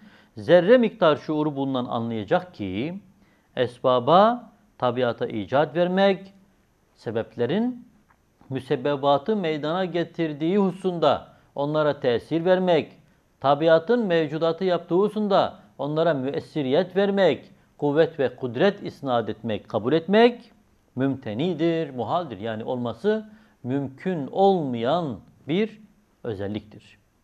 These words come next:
Ve her şey doğrudan doğruya, her şeyi doğrudan doğruya vacibül vücuda vermek vaciptir, zaruridir. Niye? Allah vaciptir, vacibül vücuttur,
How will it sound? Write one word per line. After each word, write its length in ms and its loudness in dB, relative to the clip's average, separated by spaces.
Ve 80 -4
her 180 0
şey 280 -6
doğrudan 520 2
doğruya, 640 -4
her 140 -8
şeyi 260 -12
doğrudan 380 -6
doğruya 440 -6
vacibül 600 2
vücuda 380 -8
vermek 500 0
vaciptir, 1120 -6
zaruridir. 600 -8
Niye? 340 -4
Allah 480 -2
vaciptir, 840 -2
vacibül 420 -4
vücuttur, 600 0